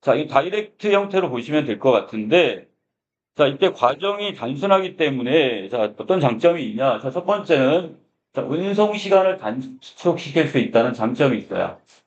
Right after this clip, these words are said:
자, 성수기에 특정한 터미널의 물량이 늘어나서 처리할 수 있는 용량을 초과하는 경우에는 이걸 다른 터미널로 분산을 해서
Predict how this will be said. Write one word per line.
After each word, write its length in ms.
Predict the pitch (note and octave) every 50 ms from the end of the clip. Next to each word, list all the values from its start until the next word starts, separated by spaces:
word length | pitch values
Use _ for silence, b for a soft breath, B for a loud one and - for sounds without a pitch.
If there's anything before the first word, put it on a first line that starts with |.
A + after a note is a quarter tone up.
| _ _ _ _ _ _ -
자, 120 | C3+ B2+
성수기에 840 | B2+ - F#3+ G3+ G#3 G#3 - G#3+ G#3 F#3 F#3+ F3 D#3 C3 A2+ A2 -
특정한 500 | - F#3+ - _ - G3 G3 G3 F#3+ F#3
터미널의 540 | C#3+ F#3 F#3+ F#3+ F#3 F3+ F3 F3 F3 D#3 A#2
물량이 460 | A2 A#2+ C3+ C#3+ D#3 D#3 D#3 D#3 C3+
늘어나서 760 | G#2+ G#2+ A#2 C#3 D3+ D3 B2 - A2+ G2 G#2 A#2 C3+ D#3 E3 D#3+ -
처리할 340 | - F#3 E3+ F#3+ F#3+ F#3
수 80 | F#3 F3+
있는 160 | F3 D#3+ C3
용량을 460 | G#2+ G2+ A2+ C3 C#3+ D3+ D3+ D3 C#3
초과하는 480 | C#3 - F3+ E3+ F#3 F3+ F3 F3 E3+ -
경우에는 680 | - G#2 G2+ A2+ A2 G#2+ A#2 D#3+ F#3 D#3 B2 G#2+ - _ _ _ _ _ _ _ _
이걸 160 | - D3+ -
다른 420 | - - - C3+ D3+ F#3 F#3+ G3 F#3+
터미널로 500 | F#3+ G3 F#3+ F#3+ F3+ F3 E3+ E3 E3 E3
분산을 500 | - A2 A2+ B2 A#2+ D#3 D#3 D#3 D3 B2+
해서 760 | A2 G2 - F#2+ F#2+ G#2 A2+ B2 A#2+ G#2 F#2 E2 - -